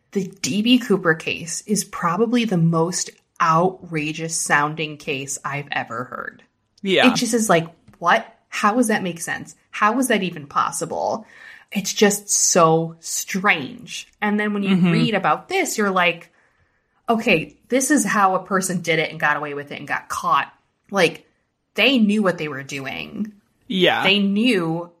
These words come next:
Speaker 1: about planes and parachuting, and they knew exactly when to turn the plane around and where to turn it around to, to get where they actually needed to go. So there's so much involved. And I feel like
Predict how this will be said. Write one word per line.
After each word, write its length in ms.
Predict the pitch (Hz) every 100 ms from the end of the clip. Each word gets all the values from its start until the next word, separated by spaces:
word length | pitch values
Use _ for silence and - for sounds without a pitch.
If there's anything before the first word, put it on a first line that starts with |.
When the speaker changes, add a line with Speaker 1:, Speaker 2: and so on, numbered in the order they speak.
| -
Speaker 1:
about 360 | 175 156 151
planes 520 | - 196 180 156 151
and 200 | - 170
parachuting, 880 | 165 - 185 170 175 - 165 135 135 -
and 160 | 196
they 120 | 247 233
knew 360 | 196 262 254
exactly 680 | 185 185 175 208 233 - 233
when 640 | 185 143 - 165 190 247
to 100 | 269
turn 240 | 247 240 220
the 80 | 190
plane 280 | - 175
around 320 | 208 220 220 220
and 260 | 165 147
where 240 | 143 151 185
to 100 | 220
turn 240 | 220 254
it 80 | 254
around 380 | 262 254 254 254
to, 260 | 262 247
to 160 | 226 -
get 400 | 165 - 208 190
where 140 | 190
they 160 | 165 160
actually 500 | 151 151 - 170 135
needed 400 | 139 147 139 127
to 80 | -
go. 260 | - - - - - -
So 160 | - 208
there's 200 | 226 -
so 340 | - 214 240
much 260 | 254 247 -
involved. 680 | 196 170 208 165 147 143 - - - _
And 100 | 202
I 120 | 190 185
feel 200 | 226 214
like 320 | 190 175 -